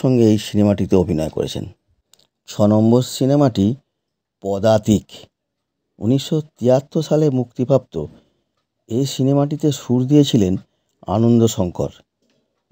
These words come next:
ধৃতিমান চট্টোপাধ্যায়, বিজন ভট্টাচার্য, সিমি সহ অনেকে অভিনয় করেছিলেন।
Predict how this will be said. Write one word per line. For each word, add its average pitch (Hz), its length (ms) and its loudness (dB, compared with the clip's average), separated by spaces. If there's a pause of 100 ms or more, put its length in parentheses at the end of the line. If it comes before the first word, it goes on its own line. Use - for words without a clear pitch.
(120)
ধৃতিমান 139 640 4
চট্টোপাধ্যায়, 117 800 0 (640)
বিজন 107 560 0
ভট্টাচার্য, 107 640 -2 (640)
সিমি 135 580 2 (520)
সহ 113 220 0 (280)
অনেকে 151 440 4 (300)
অভিনয় 92 400 -4
করেছিলেন। 73 440 -10